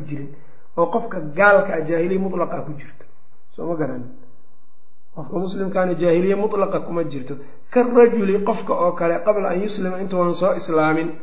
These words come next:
"فإنه يكون في جاهلية"، jaahiliyad buu ku sugan yahay. "وإن كان في دار الإسلام"، hadduu rabo daarul islaam ha ku noolaado. Daar muslimiinta ku badan yihiin oo axkaamta islaamka laga fuliyay hadduu doono ha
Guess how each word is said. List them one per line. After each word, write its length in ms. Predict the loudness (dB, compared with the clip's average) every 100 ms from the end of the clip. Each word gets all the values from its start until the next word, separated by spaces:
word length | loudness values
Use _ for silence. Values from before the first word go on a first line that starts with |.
| -8 -8 -4
"فإنه 340 | 4 4 8 6
يكون 340 | 6 2 0
في 140 | 0
جاهلية"، 540 | 0 2 2 2 0 0 -2
jaahiliyad 380 | 0 0 0 -2
buu 120 | -2 -2
ku 80 |
sugan 260 | -4 -2 0
yahay. 240 | 0 -2 -8 -8 -8 -8 -8 -8 -2
"وإن 260 | -2 0
كان 280 | 4 4 4
في 140 | 0 2
دار 180 | 4 4
الإسلام"، 460 | 2 -2 0 0
hadduu 240 | 0 0 0
rabo 160 | 0
daarul 240 | 0 0 0
islaam 280 | -2 -2 -2
ha 60 |
ku 120 | -2 -2
noolaado. 440 | -2 -4 -6 -8 -2
Daar 200 | 0 0
muslimiinta 440 | -2 -4 -4 -4
ku 100 | -4
badan 280 | -4 0 0
yihiin 300 | 0 0 -2 -2 -6 -8 -8 -6
oo 120 | 2 2
axkaamta 400 | 4 0 0 -2
islaamka 400 | -2 -2 0 0
laga 200 | 0 0
fuliyay 340 | -2 0 2
hadduu 240 | 4 2 4
doono 180 | 2
ha 100 | 2